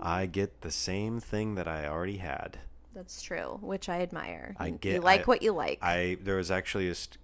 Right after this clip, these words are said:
Speaker 1: story from college where I, I bought the same pair of pants, three pantses in a row. I, I
Speaker 2: <laughs>
Speaker 1: ruined those pantses. I, I,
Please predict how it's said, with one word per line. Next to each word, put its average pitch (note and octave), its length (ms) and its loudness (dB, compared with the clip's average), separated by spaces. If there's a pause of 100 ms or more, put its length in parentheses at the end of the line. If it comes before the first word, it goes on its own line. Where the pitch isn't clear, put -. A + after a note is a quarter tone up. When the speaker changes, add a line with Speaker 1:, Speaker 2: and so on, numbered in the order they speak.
(120)
Speaker 1:
story F#2 340 0
from F2+ 220 -4
college G#2 500 2
where E2+ 240 2
I, D#2+ 240 -2 (100)
I D#2+ 60 -6
bought E2 240 -4
the - 100 -10
same G2+ 380 0
pair G2 220 2
of - 100 -6
pants, - 540 -2 (160)
three G2 260 0
pantses F#2+ 720 -2
in F#2+ 100 0
a F#2+ 60 -2
row. G#1+ 340 -6
I, - 160 -12
I - 380 6
Speaker 2:
<laughs> - 60 12
Speaker 1:
ruined G#2+ 280 8
those G#2 240 8
pantses. G#2+ 480 2
I, D#2 160 -2 (160)
I, D2+ 100 -6